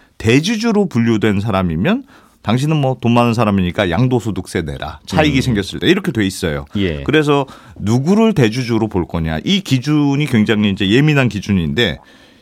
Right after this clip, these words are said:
Speaker 1: 현재 대주주의 기준은 두 가지입니다.
Speaker 2: 음.
Speaker 1: 하나는 한 종목을 십억 원 이상 가지고 있는 사람은 대주주로 본다,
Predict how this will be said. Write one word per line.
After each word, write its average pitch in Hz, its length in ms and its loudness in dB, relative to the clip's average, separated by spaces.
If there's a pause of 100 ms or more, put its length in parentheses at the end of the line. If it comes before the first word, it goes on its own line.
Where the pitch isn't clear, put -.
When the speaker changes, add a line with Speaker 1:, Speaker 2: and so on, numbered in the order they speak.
Speaker 1:
현재 214 420 4
대주주의 131 580 2
기준은 127 360 -2
두 135 180 0
가지입니다. 107 600 0 (100)
Speaker 2:
음. - 60 -2
Speaker 1:
하나는 160 440 2 (340)
한 240 280 2
종목을 156 540 2
십억 233 360 2
원 214 140 4
이상 127 300 0
가지고 98 340 -2
있는 90 160 0
사람은 95 340 -2
대주주로 92 540 -2
본다, - 400 -8